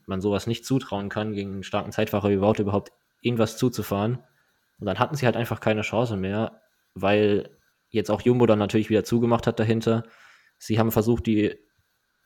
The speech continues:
Lücke zu Van Aert irgendwie noch ein bisschen zu schließen. Dann kam immer noch Bora dazu, glaub ich. Und Intermarché für Christoph hat's auch noch kurz probiert, aber die drei Teams, die haben halt alle nicht diese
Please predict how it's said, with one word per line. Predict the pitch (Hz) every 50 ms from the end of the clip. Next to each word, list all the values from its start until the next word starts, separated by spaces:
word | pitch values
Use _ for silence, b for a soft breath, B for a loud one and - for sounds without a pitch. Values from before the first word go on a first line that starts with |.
| _ _
Lücke | - 110 117 - - -
zu | - 113 -
Van | - 107
Aert | 107 104 -
irgendwie | 110 117 120 131
noch | 120 117
ein | -
bisschen | - 113 - 117 110
zu | - 107
schließen. | - - 117 113 - 113
Dann | 104 98
kam | - 104
immer | 95 110 110 107
noch | 98 90
Bora | - - 104 110 123 135
dazu, | 131 123 117 - - 131
glaub | 120 127 120 123 120
ich. | 123 135 143 - - _ _ _ _ _ _ _ _ _ _ _ _ _ _ _ _ _ -
Und | - 113 113 117 113 113 - - _ _ _ _ _ _ -
Intermarché | 113 110 110 - 113 104 101 - - 123 127
für | - - 110
Christoph | 104 - 113 110 - 120 -
hat's | 110 101 -
auch | 104
noch | 113 117 117 -
kurz | 123 117 -
probiert, | 120 110 117 113 110
aber | 107 107
die | 104 110
drei | 107 107 110 110
Teams, | 110 - - 120 120 -
die | - 110
haben | 104 104
halt | 101 101
alle | - 110 113 117
nicht | 117 117 113 -
diese | 117 110 104 104 104 101 98 -